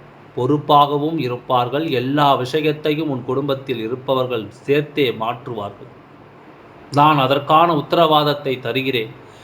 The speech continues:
சீக்கிரமாக உன் வாழ்வில் அனைத்து விதமான நல்ல நல்ல காரியங்களும் நடக்கும். இனி நீ குழம்பி தவிர்க்க வேண்டிய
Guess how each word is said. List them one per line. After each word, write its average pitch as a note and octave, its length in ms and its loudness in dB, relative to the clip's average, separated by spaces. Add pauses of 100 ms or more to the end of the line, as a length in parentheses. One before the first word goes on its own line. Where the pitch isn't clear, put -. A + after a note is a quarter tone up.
(280)
சீக்கிரமாக G#3 880 4
உன் F#3+ 220 2
வாழ்வில் F#3 540 4
அனைத்து G3+ 420 0
விதமான F3 560 2
நல்ல E3+ 360 0
நல்ல D3 400 0
காரியங்களும் D3+ 760 2
நடக்கும். A2+ 340 -6 (1080)
இனி C3+ 300 4
நீ D3+ 180 4
குழம்பி D3+ 440 2
தவிர்க்க D#3 440 0
வேண்டிய C3 340 0